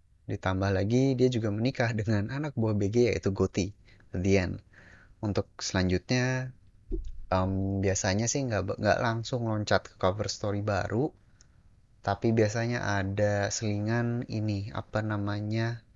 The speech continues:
request pembaca. Jadi kayak misalkan ada yang request gitu kan, "Mm, Bapak Adi di prefektur apa, Shizuoka, dia minta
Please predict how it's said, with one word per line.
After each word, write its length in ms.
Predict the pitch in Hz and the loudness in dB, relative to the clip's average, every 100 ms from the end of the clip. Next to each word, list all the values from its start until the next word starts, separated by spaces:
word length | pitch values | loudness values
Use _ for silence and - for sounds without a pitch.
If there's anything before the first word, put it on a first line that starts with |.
| - - - - | -20 -20 -20 -10
request 400 | 117 110 113 107 | -6 -2 0 0
pembaca. 560 | 107 101 98 - 92 92 | 2 4 4 4 2 0
Jadi 320 | - 98 107 | -4 -4 -2
kayak 320 | 101 95 95 - - - - - - | 0 0 0 -4 -18 -20 -20 -20 -20
misalkan 420 | - - 87 110 107 | -6 0 2 2 0
ada 240 | 101 95 | 2 0
yang 320 | 95 95 95 | 0 -2 -2
request 400 | 101 - 110 110 | -2 -2 -2 0
gitu 160 | 110 104 101 | -2 -2 0
kan, 320 | 107 110 110 - - - _ - | 0 -2 -6 -14 -20 -20 _ -14
"Mm, 320 | 104 101 101 101 | -8 -6 -4 -2
Bapak 640 | 98 - 101 101 101 - - - - - - - | -2 2 4 4 2 -4 -20 -20 -20 -20 -16 -2
Adi 480 | 101 101 113 113 | 0 2 2 2
di 200 | 110 98 98 95 95 98 | 2 2 2 2 0 -2
prefektur 800 | 101 101 87 - 101 98 98 98 | -4 -2 -2 0 2 2 2 0
apa, 320 | 101 - 98 | -2 -2 -2
Shizuoka, 720 | - 98 101 101 - 107 131 - _ - - _ _ _ - | 0 2 4 4 6 4 4 -2 _ -20 -20 _ _ _ -2
dia 160 | 107 110 | 0 2
minta 720 | 107 104 101 101 98 98 - | 0 0 0 2 4 2 -2